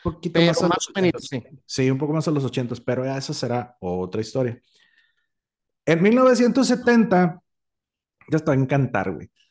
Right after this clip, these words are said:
Speaker 1: La banda adquiere la mansión Benifold en Hems-, en Hampshire, Inglaterra, por la suma de veintitrés mil libras, güey.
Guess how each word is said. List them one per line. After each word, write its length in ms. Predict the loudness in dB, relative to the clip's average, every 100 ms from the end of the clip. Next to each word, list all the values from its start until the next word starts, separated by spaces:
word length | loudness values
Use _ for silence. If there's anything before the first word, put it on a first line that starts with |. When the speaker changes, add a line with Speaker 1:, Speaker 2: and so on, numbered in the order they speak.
| _ 0
Speaker 1:
La 180 | 4 6
banda 260 | 6 4
adquiere 320 | 4 4 6
la 160 | 6 6
mansión 640 | 6 4 4 4 4 4
Benifold 600 | 4 4 2 2 2 2
en 160 | 0 -4
Hems-, 380 | -4 -4 -4 -4
en 340 | -6 -4 -6 -4
Hampshire, 460 | -4 -2 -4 -4
Inglaterra, 640 | -4 -6 -2 -2 0 -2 -4
por 140 | -6
la 80 | -6
suma 320 | -4 -4 -2
de 100 | 0
veintitrés 500 | -2 -4 -8 -8 -6
mil 240 | -4 -4 -2
libras, 440 | -2 -2 -4 -8
güey. 120 | -16